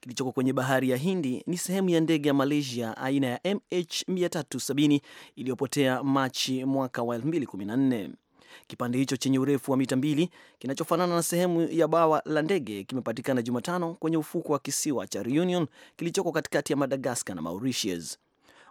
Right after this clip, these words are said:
Mtu aliyeshuhudia anasema kipande hicho kilifunikwa na kombe, ishara tosha kuwa kilikuwa ndani ya maji kwa muda mrefu. Hata hivyo, wataalamu wa safari za ndege wameonya kuwa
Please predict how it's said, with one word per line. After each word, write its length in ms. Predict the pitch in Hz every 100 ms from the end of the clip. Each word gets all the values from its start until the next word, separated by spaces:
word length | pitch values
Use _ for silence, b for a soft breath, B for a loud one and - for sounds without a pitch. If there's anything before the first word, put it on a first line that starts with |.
| -
Mtu 220 | 123 131
aliyeshuhudia 580 | 117 120 123 123 139 127
anasema 340 | 123 - 127
kipande 360 | 120 120 123 120
hicho 500 | 131 127 - 170 208 -
kilifunikwa 640 | 113 113 123 127 127 123
na 60 | 113
kombe, 400 | - 175 165 160 B B B
ishara 400 | - 170 196 175
tosha 280 | 170 190 -
kuwa 240 | - 175 165
kilikuwa 340 | 165 156 170
ndani 260 | 160 160 156
ya 80 |
maji 420 | 156 151 120 101 110
kwa 140 | 98
muda 180 | 95 104
mrefu. 460 | 123 135 - 92 - _ B B B B
Hata 200 | - 214
hivyo, 400 | 302 311 185 165
wataalamu 520 | 165 180 180 170 156
wa 60 |
safari 320 | 147 151 147 156
za 120 | 135
ndege 400 | 127 120 107 143
wameonya 500 | 113 107 120 127 120
kuwa 320 | - 151